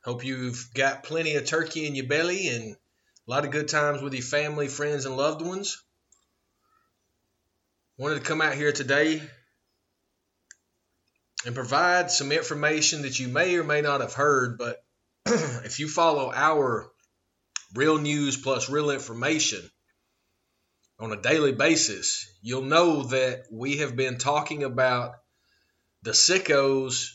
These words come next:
that are sexual deviants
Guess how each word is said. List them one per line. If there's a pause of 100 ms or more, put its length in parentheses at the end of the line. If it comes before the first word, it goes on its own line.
that
are (340)
sexual
deviants